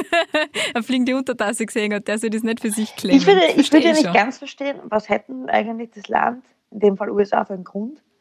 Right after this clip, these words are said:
Speaker 2: dass man Aliens verschweigt.
Speaker 1: Ja, vor allem so lang.
Speaker 2: Na, vielleicht
Speaker 1: So
Speaker 2: machen sie
Speaker 1: seit die
Speaker 2: wirklich,
Speaker 1: siebziger
Speaker 2: aber,
Speaker 1: Jahre.
Speaker 2: aber warum?
Speaker 1: <laughs> Ja. Ja, weiß nicht.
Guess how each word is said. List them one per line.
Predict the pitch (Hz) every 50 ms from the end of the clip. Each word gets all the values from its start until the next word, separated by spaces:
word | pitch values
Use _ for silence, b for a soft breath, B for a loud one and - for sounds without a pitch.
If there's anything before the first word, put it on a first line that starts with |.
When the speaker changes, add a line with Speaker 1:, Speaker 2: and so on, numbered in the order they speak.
| _ _ _ _ _ _ _ _ _ _ _
Speaker 2:
dass | - 196 190
man | 208 202 196 190 -
Aliens | - - 220 247 254 233 226 - - _ _ _ _ _ _ _ _ _ _ _
verschweigt. | - 196 175 - 175 170 165 165 - _ _ _ _ _ _ _ _ _ _ _ _ _ _ _ _ _ _ _ _ _ _ _ _ -
Speaker 1:
Ja, | 185 175 175 175 175 185 - _ _ _ _ _
vor | - 226
allem | 226 226
so | - 240 220
lang. | 214 190 180 190 220 202 175 - _ _ _ _ _ _ _ _ _ _ _ -
Speaker 2:
Na, | 247 208
vielleicht | 240 233 220 - _ _ _
Speaker 1:
So | - - 226
Speaker 2:
machen | 220 202 277 220
sie | 208
Speaker 1:
seit | 220 208
die | 190
Speaker 2:
wirklich, | 240 330 - -
Speaker 1:
siebziger | 262 233 - - 190
Speaker 2:
aber, | 190 196 196 190
Speaker 1:
Jahre. | 185 180 175 190
Speaker 2:
aber | 185 190
warum? | 190 - 202 285 349 359 208 - _ _ _ _ _ -
Speaker 1:
<laughs> |
Ja. | 214 214 226 196 208 196 - _ _ _ _ _ _ -
Ja, | 175 170 165 175 202 208 196 -
weiß | - 208 240
nicht. | 247 -